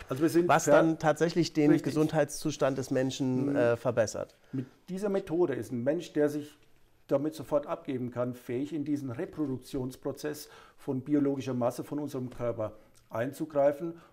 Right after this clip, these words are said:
Speaker 1: und einfach neue Bilder ins Gehirn reinschießen zu lassen. Das ist möglich.
Speaker 2: Was unterscheidet Kobimax von herkömmlicher Geistheilung?
Speaker 1: Puh, gute Frage. Da ich mich so gut wie gar nicht mit anderen Methoden befasse,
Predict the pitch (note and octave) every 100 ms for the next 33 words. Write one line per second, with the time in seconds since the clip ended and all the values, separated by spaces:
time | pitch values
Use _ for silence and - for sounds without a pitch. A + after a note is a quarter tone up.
0 | _ - B2+ - C3 D3+ G3+ C3+ C3+ C3
1 | C3+ B2 C3 B2 D3 D#3 D#3 - C3+ -
2 | - B2 C#3+ C#3+ - B2 B2+ - B2 B2
3 | - A#2+ A2+ - - B2+ C#3+ - C3 B2+
4 | A2+ _ - - D3+ - D3+ C#3+ D3 C#3
5 | C3+ - D3+ C3+ B2+ - - A#2 A#2+ A#2
6 | B2+ A#2 A2+ G#2+ G#2 - - G2+ F#2+ -
7 | A2 _ _ - - _ _ _ _ -
8 | A#2 - _ - C#3 C3 C3+ B2 G#2+ -
9 | - G#2+ B2+ - C#3+ C#3+ - _ _ _
10 | C3+ C3+ D3 B2+ A#2+ A2+ E3 D3+ C3+ C#3
11 | C#3 C3+ C3 C3 C3+ B2 B2 - A#2 -
12 | D3+